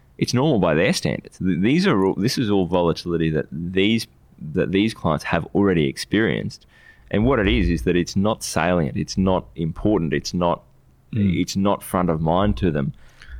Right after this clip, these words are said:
Speaker 1: until retirement. And, and then it's, then it's really front of mind. And, and again, this is one of those things, it's, this isn't to, this makes complete sense when you think of it this way. And, and that's where I, I think I've,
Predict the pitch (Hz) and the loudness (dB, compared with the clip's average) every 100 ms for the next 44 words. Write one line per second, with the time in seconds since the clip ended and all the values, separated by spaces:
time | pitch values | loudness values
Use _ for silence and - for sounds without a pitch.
0 | - 87 85 - 110 85 82 107 117 82 | -4 -2 0 2 2 0 -2 0 0 -2
1 | - - - _ - - _ 98 98 87 | -8 -20 -20 _ -20 -20 _ 0 2 2
2 | 92 90 117 107 92 - 78 90 95 117 | 2 2 2 2 0 -2 -4 0 2 2
3 | 92 - - 87 82 - - - - - | 2 0 -4 -6 -8 -14 -20 -20 -20 -20
4 | - - 95 120 113 - 65 52 50 - | -12 -2 2 4 2 0 -4 -4 -12 -4
5 | 90 101 - 98 92 104 87 - 80 80 | 0 0 0 0 2 0 0 -4 -4 -2
6 | 73 - 78 76 - 85 87 101 82 73 | -2 -4 -6 -8 -8 -8 -4 -2 -2 -6
7 | - 69 69 - _ _ _ _ _ _ | -8 -8 -6 -12 _ _ _ _ _ _
8 | _ _ _ - - _ - - - 92 | _ _ _ -20 -20 _ -20 -20 -4 -2
9 | - 95 85 - 78 92 - 98 95 - | 0 0 -2 -2 -2 -2 -2 -4 -4 -2
10 | 80 - 87 - - - - - 82 98 | -2 0 -2 -2 -6 -8 -6 -2 0 2
11 | 101 - 90 85 80 65 73 - 92 82 | 0 -2 0 2 2 2 -2 -2 -4 -4
12 | - | -6